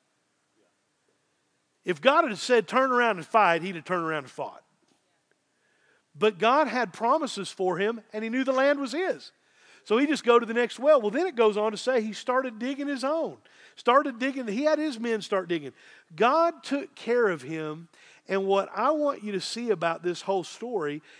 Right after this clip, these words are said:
Speaker 2: everybody else is jealous of God's blessing, and Isaac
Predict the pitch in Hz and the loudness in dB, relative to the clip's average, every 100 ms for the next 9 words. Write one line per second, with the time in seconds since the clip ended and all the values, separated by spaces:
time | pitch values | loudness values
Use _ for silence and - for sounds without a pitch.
0 | _ 202 262 320 320 285 247 247 208 190 | _ -2 0 2 0 0 2 0 0 -6
1 | 165 127 220 254 240 208 175 202 196 151 | -10 -4 -2 -2 -2 -6 -4 -2 -2 -4
2 | 143 190 226 - 262 254 - - - - | -6 -4 -4 -6 -10 -12 -18 -20 -20 -8
3 | 180 - 202 262 285 175 180 185 - | -8 -4 0 2 0 -2 -4 -4 -12